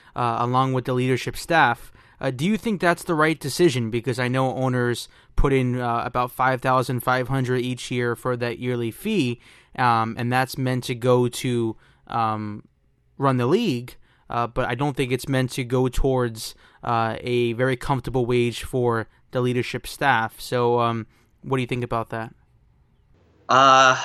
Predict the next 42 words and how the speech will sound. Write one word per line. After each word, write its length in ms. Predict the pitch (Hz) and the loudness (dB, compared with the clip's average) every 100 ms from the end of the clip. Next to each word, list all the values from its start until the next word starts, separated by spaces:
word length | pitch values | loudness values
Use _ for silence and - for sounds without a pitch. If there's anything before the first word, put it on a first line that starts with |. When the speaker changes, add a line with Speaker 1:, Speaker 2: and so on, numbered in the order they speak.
| - - - | -10 -8 -4
Speaker 2:
I'd 140 | 135 | 0
have 160 | 156 - | 0 -2
to 80 | |
look 180 | 151 135 | -4 -4
at 80 | 143 | -2
how 120 | 139 | -2
much 180 | 131 123 | -4 -6
she's 160 | 127 113 | -10 -10
being 220 | 117 107 | -10 -8
paid. 440 | 117 107 110 110 - - - | -4 -2 -2 -6 -12 -20 -14
I 40 | 107 | -8
don't 200 | 123 120 | -8 -4
know 180 | 117 117 | -2 -2
if 140 | 117 | -4
six 280 | - 117 - | -8 -8 -8
figures 480 | - 110 113 113 110 | -6 -2 0 -2 -4
is, 280 | 95 - - - | -8 -12 -16 -14
is 180 | 95 - - _ _ _ _ | -12 -12 -18 _ _ _ _
quite 360 | - - 120 127 | -6 2 6 6
on 180 | 120 117 | 4 2
the, 180 | 107 - | -2 -4
on 200 | 113 110 | -8 -6
the 100 | 104 95 _ | -6 -10 _
button. 300 | 113 123 107 | 0 0 -2
I 80 | 101 | -6
think 200 | 120 139 | -4 -4
it, 100 | 110 - | -4 -4
I 80 | 113 | -2
think 160 | 160 | -2
six 280 | - 165 - | -2 -2 -2
figures 380 | - 143 135 113 | -2 2 2 2
might 260 | 110 113 | 0 0
be 140 | 117 110 | -2 -8
for 460 | - 107 98 95 - _ _ _ _ _ _ _ _ - | -2 0 0 -2 -10 _ _ _ _ _ _ _ _ -16
two 260 | - 147 | -6 0
or 120 | 131 104 | 0 -2
three 840 | - 113 113 113 110 104 98 - _ _ _ _ - | -6 -2 2 2 2 -2 -6 -14 _ _ _ _ -10
total 680 | - 120 117 110 101 95 - _ _ _ _ - | -4 0 2 2 0 -2 -10 _ _ _ _ -2
people, 580 | 113 107 107 95 101 _ | -2 0 -2 -2 -8 _
like 260 | 107 98 92 - | 0 0 -2 -12
Cindy 480 | - - 123 120 113 | -8 -2 0 0 -4
plus 500 | 113 127 110 - | -4 0 0 0